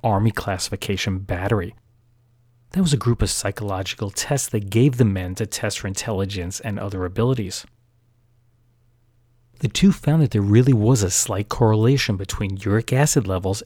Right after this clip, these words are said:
and high intelligence. Now, they didn't make any definite conclusions here,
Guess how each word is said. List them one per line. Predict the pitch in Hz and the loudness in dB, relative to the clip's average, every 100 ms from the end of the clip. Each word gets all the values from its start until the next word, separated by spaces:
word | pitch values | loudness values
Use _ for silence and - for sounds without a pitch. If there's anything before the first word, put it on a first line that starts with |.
| _ | _
and | - 104 87 87 | -8 -6 -6 -6
high | - 85 | -6 -6
intelligence. | 85 - 113 120 107 95 - - - _ _ _ _ _ _ _ _ _ _ _ _ | -6 -2 2 2 2 0 -2 -6 -10 _ _ _ _ _ _ _ _ _ _ _ _
Now, | 143 | 2
they | 135 | 4
didn't | 175 139 | 6 6
make | 113 - | 6 4
any | 104 98 | 2 0
definite | 87 101 - 98 | 0 0 0 -4
conclusions | - 98 - 165 180 151 113 | -4 -6 2 4 6 6 4
here, | 110 101 | 0 -2